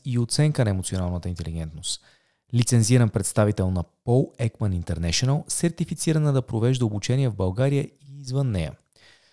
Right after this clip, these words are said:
сертифициран треньор в оценка на истината и доверието, експерт в анализирането на психологическите процеси, които се случват, когато хората лъжат. Освен това, за последната година Деси се превърна в мой личен приятел и ментор.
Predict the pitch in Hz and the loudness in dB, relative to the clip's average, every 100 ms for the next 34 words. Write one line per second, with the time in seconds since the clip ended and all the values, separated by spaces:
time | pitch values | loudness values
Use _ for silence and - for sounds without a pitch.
0 | _ - 120 117 - - 131 110 104 107 | _ 0 2 2 0 2 4 4 2 2
1 | - 104 - 120 113 95 - 147 - 185 | 0 -2 0 2 2 0 0 -4 -2 -2
2 | 175 - - 131 110 92 104 120 110 - | -2 -2 -6 -6 -2 2 4 6 4 0
3 | - 98 - - - 139 - 127 104 110 | -8 -8 -6 0 2 2 4 2 2 2
4 | 117 110 107 101 82 90 - 90 85 - | 2 2 0 -2 -2 -4 -6 -8 -6 -6
5 | - - 131 139 - 151 - - 165 151 | -6 -6 -6 -2 0 0 -2 -4 -2 -2
6 | 156 - 151 - 135 - - - - 202 | -2 -2 -2 0 -2 -4 -20 -20 -8 0
7 | 135 110 95 - 107 104 90 82 87 87 | 4 4 2 0 2 2 -2 0 0 -2
8 | - - - _ _ _ _ _ _ 98 | -6 -20 -20 _ _ _ _ _ _ -6
9 | - 143 - 120 139 - _ _ - - | 0 0 2 2 2 -4 _ _ -12 -10
10 | - 135 185 185 127 143 113 127 - - | -4 0 0 0 2 2 4 2 0 -4
11 | - 90 110 123 101 120 127 101 123 - | -4 -4 0 -2 -2 -4 -4 -2 -4 -4
12 | 110 - 92 90 82 87 87 - - | -6 -4 -4 -2 -2 -2 -4 -6 -14